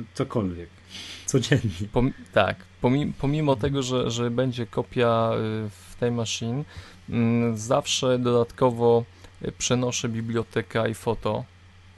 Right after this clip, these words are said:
Speaker 2: czyli tych wszystkich zdjęć, y, z iPhoto i biblioteki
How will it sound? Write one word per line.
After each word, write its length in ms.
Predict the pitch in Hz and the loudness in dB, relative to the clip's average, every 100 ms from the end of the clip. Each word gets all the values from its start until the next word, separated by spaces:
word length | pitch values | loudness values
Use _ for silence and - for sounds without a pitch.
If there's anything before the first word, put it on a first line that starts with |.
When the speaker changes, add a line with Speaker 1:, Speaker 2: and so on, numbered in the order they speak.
| - - - - - | -20 -20 -20 -20 -18
Speaker 2:
czyli 240 | - 113 110 | -8 -6 -4
tych 180 | 110 | -6
wszystkich 440 | - 123 110 120 113 | -6 -6 -4 -4 -4
zdjęć, 640 | 107 117 113 107 - - | -2 0 2 0 -4 -8
y, 640 | - 107 107 107 107 107 - - - - - - | -6 -2 -2 -2 -2 -4 -8 -14 -20 -20 -20 -18
z 280 | - - - | -14 -6 0
iPhoto 640 | 120 - 123 - 117 110 | 0 0 -4 0 0 0
i 280 | - 110 110 | -2 -4 -4
biblioteki 640 | 110 113 117 - - - | -4 -2 -2 -2 -6 -8